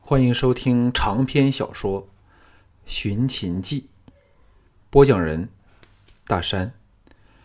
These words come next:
第十八卷，第九章，菜钱没点。吕府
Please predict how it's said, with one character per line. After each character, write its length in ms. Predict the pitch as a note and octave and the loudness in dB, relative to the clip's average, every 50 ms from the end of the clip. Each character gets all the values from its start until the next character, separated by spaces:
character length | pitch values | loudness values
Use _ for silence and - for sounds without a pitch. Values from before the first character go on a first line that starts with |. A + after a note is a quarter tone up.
| _ _ _ _ _ _ _ _ _ _ | _ _ _ _ _ _ _ _ _ _
第 420 | - D3+ C#3 B2+ A#2 A2 G#2 G2+ F#2 | 0 0 2 2 2 0 0 -2 -4
十 380 | F#2+ - - - - G2 G2+ | -4 -4 -4 -2 0 0 -2
八 300 | G2+ G2+ B2+ A#2+ B2+ C3 | 2 2 4 4 4 2
卷， 200 | C3 - D3 - - - _ _ _ _ _ _ _ _ _ _ _ _ _ _ _ _ | 2 0 -2 -2 -2 -10 _ _ _ _ _ _ _ _ _ _ _ _ _ _ _ _
第 120 | - D#3 | -4 -4
九 280 | D3 - - A2+ F#2+ - - - | -4 0 0 -2 -2 -2 -4 -2
章， 300 | - F#2 F#2 F#2+ B2 - - _ _ _ _ _ _ _ - - _ _ _ _ _ _ _ _ _ _ _ _ | 0 2 2 0 -2 -8 -12 _ _ _ _ _ _ _ -20 -20 _ _ _ _ _ _ _ _ _ _ _ _
菜 460 | _ - - - - F#3 D#3 A#2+ G2+ F#2 | _ -6 -4 0 2 2 2 2 0 -2
钱 420 | - - - A#2 G2 F#2+ G#2+ A2+ | -4 -6 0 0 2 4 4 4
没 360 | A2 G2 F#2 F2+ G2+ B2+ D3+ | 2 2 2 2 2 2 0
点。 500 | C#3+ - C3 G2+ - - - - E2+ F#2+ - _ _ - _ _ _ _ _ - _ _ _ _ _ _ _ _ _ _ _ _ _ _ _ _ _ _ _ - - - - - _ _ _ _ _ - _ _ _ _ _ _ _ _ _ _ _ _ _ _ _ _ _ _ _ _ _ _ _ _ - | 0 0 -2 -2 -2 -6 -8 -8 -8 -10 -10 _ _ -20 _ _ _ _ _ -20 _ _ _ _ _ _ _ _ _ _ _ _ _ _ _ _ _ _ _ -20 -20 -20 -20 -20 _ _ _ _ _ -20 _ _ _ _ _ _ _ _ _ _ _ _ _ _ _ _ _ _ _ _ _ _ _ _ -8
吕 260 | - A#2+ A#2 C3+ E3+ | 0 2 4 4 4
府 420 | E3 - - - F#2 E2 C2 - | 2 0 -6 -8 -8 -8 -8 -12